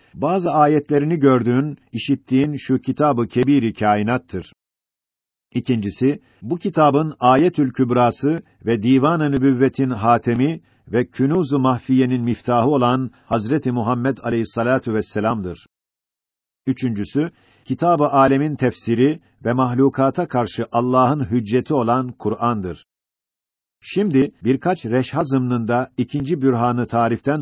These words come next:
sonra sözlerini dinleyeceğiz. Birinci reşha. Arkadaş, Halık'ımızı tarif eden pek büyük bir şahsiyet-i maneviyeye malik, Bürhan-ı Natık dediğimiz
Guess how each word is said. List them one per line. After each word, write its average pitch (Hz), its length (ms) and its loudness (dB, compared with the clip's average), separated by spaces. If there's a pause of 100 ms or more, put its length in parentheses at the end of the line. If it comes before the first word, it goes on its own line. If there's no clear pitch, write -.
sonra 117 400 0 (120)
sözlerini 123 640 0
dinleyeceğiz. 95 680 -4 (1000)
Birinci 151 460 -2
reşha. 98 420 -2 (520)
Arkadaş, 131 440 0 (300)
Halık'ımızı 156 720 0
tarif 156 380 2
eden 143 360 2 (240)
pek 175 300 0
büyük 143 260 2
bir 139 140 2
şahsiyet-i 135 680 -2
maneviyeye 131 640 4
malik, 131 600 0
Bürhan-ı 139 560 0
Natık 131 440 0
dediğimiz 131 600 2